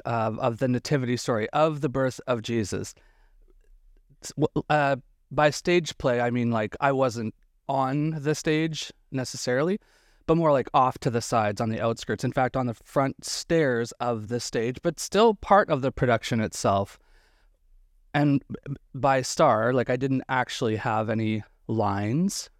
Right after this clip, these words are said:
per se, but I did have a fantastic outfit, wardrobe, as the kids say, uh, that my mom put together. It was a bed sheet off my bed at home that, uh, she wrapped around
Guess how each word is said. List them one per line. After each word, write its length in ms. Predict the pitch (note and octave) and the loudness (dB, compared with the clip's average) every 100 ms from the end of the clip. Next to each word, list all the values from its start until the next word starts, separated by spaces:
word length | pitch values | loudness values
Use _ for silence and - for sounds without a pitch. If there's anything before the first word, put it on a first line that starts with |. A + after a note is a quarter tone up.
| _ _ | _ _
per 220 | - B2 | 0 0
se, 460 | G2+ - G2+ G#2 D3+ | 0 -2 0 0 0
but 80 | B2+ | 2
I 80 | A#2 | 0
did 180 | A#2+ A#2+ | 0 -2
have 200 | A#2+ A2+ | -2 -2
a 80 | G#2 | -2
fantastic 760 | B2 G2 - B2+ A#2 - G2+ - | -4 -4 0 0 0 -4 -6 -2
outfit, 400 | C3 - A#2 B2 | -2 -2 -6 -2
wardrobe, 600 | D3+ F3 C3+ B2+ G#2+ - - | 2 2 2 0 0 -4 -4
as 160 | A#2+ | -4
the 100 | A2 | -4
kids 260 | A2 A2 G2 | -4 -4 -4
say, 300 | - G2+ B2 - _ _ _ _ - | -6 -4 -4 -10 _ _ _ _ -4
uh, 160 | G#2+ G#2+ | -2 2
that 120 | C3 | 2
my 100 | D3 | 4
mom 200 | D#3 E3 | 2 2
put 160 | C#3+ | 0
together. 320 | A#2+ A2 G#2+ A2 | 0 0 0 0
It 80 | |
was 100 | A#2+ | -2
a 60 | C#3 | 0
bed 200 | C3+ B2 | 0 -2
sheet 300 | - A2+ A#2+ | -4 -2 0
off 220 | A2+ A2+ | -2 0
my 160 | A#2+ G#2+ | -2 0
bed 240 | A2 G#2+ | 0 0
at 140 | F2+ - | -2 -4
home 480 | A2+ G2+ G#2+ C#3+ | -4 -2 0 -2
that, 220 | C#3 A2 - | -2 -4 -2
uh, 120 | G#2 | -2
she 180 | - A#2+ | 0 0
wrapped 320 | B2 B2+ - | 2 0 0
around 320 | B2 A#2 | 0 0